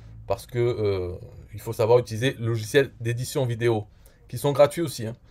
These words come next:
Tout, là, dans tout ce que je parle, il ne faut rien payer. Il y a des logiciels payants pour enregistrer son écran. Il ne faut surtout pas, euh, les acheter. Les sous, ils ne sont que pour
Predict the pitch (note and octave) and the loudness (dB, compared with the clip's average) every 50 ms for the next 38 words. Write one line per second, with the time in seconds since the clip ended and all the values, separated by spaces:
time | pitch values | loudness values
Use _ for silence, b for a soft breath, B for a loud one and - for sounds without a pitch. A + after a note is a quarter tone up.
0 | b b b b b b b b b - G#3 G#3+ G3 F3 - - - - - - | b b b b b b b b b -2 -2 -2 -2 -4 -8 -18 -20 -20 -20 -20
1 | - - - - - - - D#3 D#3 D3 C#3+ C#3+ F3+ D#3+ - D3+ - - - E3 | -20 -20 -20 -20 -12 -4 0 0 2 2 0 -2 -4 -6 -4 -4 -2 4 6 6
2 | D#3+ C#3+ C3+ B2+ B2 - D#3+ D#3 B2 D3 E3+ F3 E3 E3 D#3+ D3 C#3+ C#3 B2+ A2 | 6 6 2 -2 -2 0 0 2 2 2 2 0 0 0 0 0 0 0 -2 -2
3 | - - - - - B2 A#2+ C#3+ E3 C#3+ D3 D3 C3+ B2+ B2 - - D3 B2+ A#2+ | -4 -10 -18 -14 0 6 8 8 8 8 6 2 2 0 0 0 0 0 0 2
4 | - C#3 C#3 C#3+ C#3+ C#3+ C3+ C3 - - C#3 C3+ B2+ A2+ - B2 B2 B2 A#2+ - | 2 2 4 4 6 6 4 2 0 -2 -2 -2 0 2 4 4 4 4 2 0
5 | - C3+ - C3 A#2 A2 G#2+ - D3 F3 - - - - - - - A2 - - | -4 -6 -4 -4 -4 -4 -2 0 -2 -2 -2 -6 -16 -20 -14 -8 -6 -6 -4 -4
6 | D#3 D3 - C#3+ C3+ - C3+ B2+ - - A2+ A2 G#2 G#2 G2 G2 G2+ - F#3 F#3 | -4 -4 -4 -2 0 2 2 2 2 -2 -6 -6 -4 -4 -4 -6 -2 0 0 0
7 | - b b b b b B2+ C3+ C#3+ - - - F3+ E3 C#3 - b b b b | 0 b b b b b -2 -2 -2 -2 -4 -4 -4 -4 -4 -6 b b b b
8 | b - B2+ A#2 A#2 A2+ - - E3+ F3 D#3 - - F3 F3 E3+ - - E3 F3 | b -4 -2 -2 -2 -2 -2 -2 -4 -4 -4 -2 2 2 2 2 2 -4 -2 -2
9 | E3 - - | -2 -2 -4